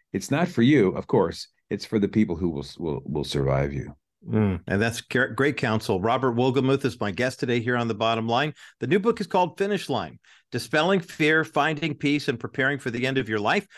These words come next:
Speaker 2: We have a link for the book up at the bottom line show dot com. More of this conversation in just a moment as The Bottom Line continues. Continuing conversation today here on The Bottom Line, I'm Roger Marsh, along with Robert Wolgemuth,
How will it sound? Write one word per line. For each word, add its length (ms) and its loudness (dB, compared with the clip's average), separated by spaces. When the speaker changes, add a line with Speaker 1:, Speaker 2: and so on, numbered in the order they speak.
Speaker 2:
We 60 0
have 100 2
a 20 -4
link 220 -2
for 80 0
the 60 -4
book 260 -2
up 140 -4
at 60 -12
the 60 -12
bottom 300 0
line 160 0
show 180 -4
dot 220 -2
com. 220 0
More 140 2
of 80 -2
this 100 0
conversation 640 -2
in 60 -10
just 180 -8
a 40 -4
moment 380 0
as 80 -14
The 80 -16
Bottom 300 0
Line 200 -2
continues. 680 -8
Continuing 460 4
conversation 720 4
today 300 4
here 180 4
on 120 4
The 60 4
Bottom 400 2
Line, 320 2
I'm 200 -2
Roger 280 0
Marsh, 340 0
along 200 2
with 160 -4
Robert 340 -2
Wolgemuth, 600 0